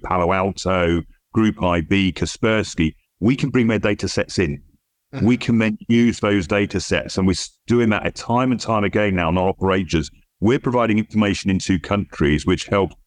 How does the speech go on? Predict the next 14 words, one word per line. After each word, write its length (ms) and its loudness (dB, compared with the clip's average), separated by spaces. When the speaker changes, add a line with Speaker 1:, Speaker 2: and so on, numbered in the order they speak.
Speaker 1:
prevent, 380 0
detect, 500 -2
investigate, 760 0
and 180 0
disrupt 520 -2
cyber 400 -2
criminals. 460 0
Because 340 -2
the 80 2
bottom 360 0
line 280 2
of 160 0
this 200 -2
is 360 -2